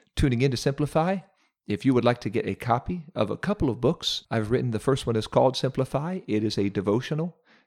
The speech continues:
that is what really launched this podcast three years ago.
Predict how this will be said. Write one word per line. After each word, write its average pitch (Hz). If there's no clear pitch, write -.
that 101
is 92
what 113
really 135
launched 110
this -
podcast -
three 147
years 180
ago. 85